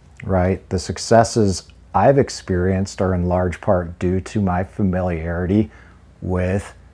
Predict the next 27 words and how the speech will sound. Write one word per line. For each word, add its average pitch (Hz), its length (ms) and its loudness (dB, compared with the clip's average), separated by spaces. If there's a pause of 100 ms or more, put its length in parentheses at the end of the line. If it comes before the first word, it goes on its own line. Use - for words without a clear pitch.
(680)
the - 80 -8
platform 87 600 -4
we 87 140 -6
are 85 100 -6
currently 85 500 -8
using, 85 400 -4
which 82 220 -8
is 92 140 -4
Squarespace. - 800 0
Like 90 180 -2
I 92 80 0
said, 90 400 4 (1120)
my 110 180 6
experience 104 680 6
with 101 220 4
this 90 140 0
platform 92 540 2
dates 85 240 -2
back 85 300 -2
five 78 340 0
years. 92 480 2 (300)
I 82 100 -4
built 87 420 -4
out 85 360 -2 (240)
a - 40 -4
website 80 600 -4 (300)
through 87 480 0